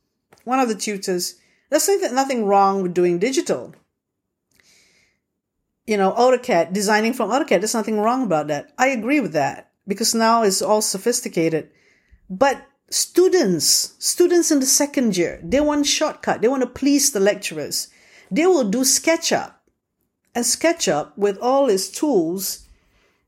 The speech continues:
will look as if they know what they're doing, but they don't. The lecturers have, um, uh,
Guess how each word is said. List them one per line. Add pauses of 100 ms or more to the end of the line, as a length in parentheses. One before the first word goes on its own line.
(220)
will
look
as
if
they
know
what
they're
doing,
but
they
don't. (640)
The
lecturers
have,
um, (680)
uh,